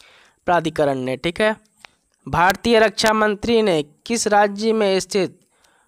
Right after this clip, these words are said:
हुसैनीवाला पुल का उद्घाटन किया, जो फिरोजपुर को हुसैनीवाला बाढ़ से जोड़ देगा, ठीक है, तो पंजाब ने, ठीक है ना।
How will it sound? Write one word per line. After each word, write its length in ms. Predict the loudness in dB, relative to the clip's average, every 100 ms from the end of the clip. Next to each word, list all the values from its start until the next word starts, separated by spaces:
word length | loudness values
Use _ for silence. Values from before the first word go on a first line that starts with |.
| _ _ -6
हुसैनीवाला 840 | -4 0 0 2 2 4 4 2 0
पुल 320 | -2 -2 -2
का 180 | 0 0
उद्घाटन 680 | 0 -2 0 0 -4 -4 -12
किया, 240 | -2 0 0
जो 440 | 0 -2 -2 -6 _ _ _ _ _
फिरोजपुर 680 | -2 2 2 0 -4 -4
को 260 | -2 0 0
हुसैनीवाला 1120 | -2 -2 -2 0 -4 -6 _ -2 0 2 2
बाढ़ 480 | 0 -8 0 2 2
से 300 | -2 -4 -4
जोड़ 280 | -2 -4 -2
देगा, 320 | -2 -2 -4
ठीक 240 | -6 -6
है, 80 | -6
तो 140 | -6 -10
पंजाब 640 | -8 -6 -4 -2 -4 -6
ने, 200 | -10 -10
ठीक 220 | -12 -10
है 60 | -10
ना। 180 | -10